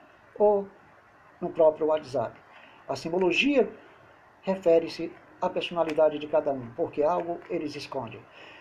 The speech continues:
E o profissionalismo que cada um possa ter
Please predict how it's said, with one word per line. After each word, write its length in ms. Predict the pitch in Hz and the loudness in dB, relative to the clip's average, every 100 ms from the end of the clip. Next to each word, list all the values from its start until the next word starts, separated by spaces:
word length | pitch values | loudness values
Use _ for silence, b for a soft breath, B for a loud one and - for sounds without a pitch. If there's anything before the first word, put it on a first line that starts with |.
| B - | B 2
E 100 | 214 | 4
o 80 | |
profissionalismo 880 | 226 233 220 202 214 202 233 262 240 | 6 4 2 0 2 2 4 2 0
que 100 | 233 | 0
cada 280 | 226 208 190 | 2 4 4
um 120 | 202 | 2
possa 360 | 196 185 180 160 | 4 2 4 4
ter 340 | 220 220 123 | 6 6 4